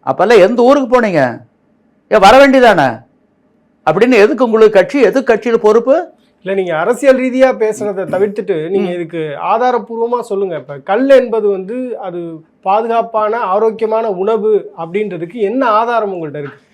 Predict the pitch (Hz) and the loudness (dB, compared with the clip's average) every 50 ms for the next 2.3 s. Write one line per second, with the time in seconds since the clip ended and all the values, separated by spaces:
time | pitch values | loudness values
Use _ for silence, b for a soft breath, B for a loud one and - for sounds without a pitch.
0 | _ _ - 170 214 233 208 240 233 233 208 190 202 214 214 214 226 220 214 196 | _ _ -6 -4 -4 -2 -2 0 2 2 4 4 4 4 4 4 4 4 6 6
1 | 196 208 214 214 214 214 - 214 - - 165 160 165 160 165 151 151 131 127 131 | 4 4 4 2 2 0 -2 -4 0 2 4 4 4 2 0 -2 -2 -2 0 0
2 | 139 160 202 240 - | 0 2 2 0 -2